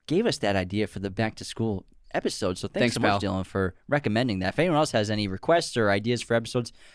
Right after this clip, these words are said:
Speaker 1: feel free to hit us, hit us up in our D Ms on Instagram or sh-, show us a, send us a tweet, one of those tweets on Twitter.
Speaker 2: Is that what the kids are doing these
Speaker 1: Yeah,
Speaker 2: days?
Speaker 1: they're sending tweets out there.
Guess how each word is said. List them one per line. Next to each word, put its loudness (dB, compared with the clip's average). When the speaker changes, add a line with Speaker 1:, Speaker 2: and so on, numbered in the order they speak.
Speaker 1:
feel 4
free 4
to 2
hit 4
us, 0
hit 2
us 0
up 0
in 0
our 0
D 0
Ms -2
on -2
Instagram -2
or -4
sh-, -10
show 2
us -4
a, -8
send 2
us -2
a -14
tweet, 2
one 2
of 2
those 0
tweets 0
on 2
Twitter. 2
Speaker 2:
Is -4
that 2
what -4
the -10
kids 0
are -2
doing 2
these 2
Speaker 1:
Yeah, 6
Speaker 2:
days? 2
Speaker 1:
they're 0
sending 0
tweets 0
out 0
there. -2